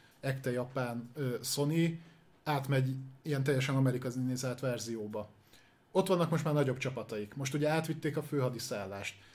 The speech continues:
Felszámolták a Japan Studios-t, ami elképzelhetetlennek tűnt, hogy egy, egy ilyen, ö, régi és neves, ö, first party stúdió, tehát jó, nem teljesen felszámolták, átszervezték, de a nagy részét elküldték az embereknek.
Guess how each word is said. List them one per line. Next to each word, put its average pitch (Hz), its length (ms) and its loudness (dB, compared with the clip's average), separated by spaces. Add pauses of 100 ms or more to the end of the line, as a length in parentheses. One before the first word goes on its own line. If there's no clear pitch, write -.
(140)
Felszámolták 151 800 2
a 151 80 2
Japan 127 360 2
Studios-t, 123 600 -4
ami 147 240 0
elképzelhetetlennek 117 1160 -4
tűnt, 127 240 -4
hogy 127 180 -4
egy, 123 160 -4
egy 131 260 -2
ilyen, 131 340 2 (260)
ö, 123 420 2 (240)
régi 135 360 2
és 120 160 -2
neves, 123 480 -4 (100)
ö, 135 120 -2 (160)
first 131 300 0
party 123 240 -4
stúdió, 131 440 0
tehát 139 180 -2
jó, 147 120 4
nem 170 260 4
teljesen 135 440 2
felszámolták, 135 760 0
átszervezték, 131 720 -4
de 135 80 0
a 135 40 4
nagy 139 180 2
részét 147 280 -2
elküldték 113 600 -6
az 104 100 -8
embereknek. 101 600 -8